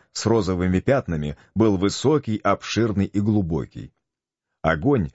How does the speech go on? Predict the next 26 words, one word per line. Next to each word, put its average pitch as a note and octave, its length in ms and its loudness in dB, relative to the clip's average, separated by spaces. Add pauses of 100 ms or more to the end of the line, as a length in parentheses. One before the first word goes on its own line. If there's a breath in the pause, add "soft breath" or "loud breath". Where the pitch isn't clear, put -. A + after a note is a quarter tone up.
(160)
радуясь E2+ 440 0
свежему D2+ 500 -2
утру, D#2 400 -2 (160 soft breath)
весьма C#3+ 360 2
кстати B2 400 0
горел F#2+ 340 2
в F#2 80 -4
нем F#2 160 0
и F2+ 160 -4
веселыми F2 540 0
отблесками E2 680 -2 (140)
освещал G2+ 560 2
пластинку C3 640 0
с G#2 100 -2
гербами F2+ 580 0 (180)
маркиза F2+ 520 0
де D#2+ 100 0
Брюера. B1+ 500 -4 (920)
На E2+ 140 2
камине D3+ 360 0
стояли B2+ 380 2
маленькие F#2 500 0
часы C3 460 -2 (160 soft breath)
в E2 60 -2
виде B2+ 300 0
павильона, G2 760 0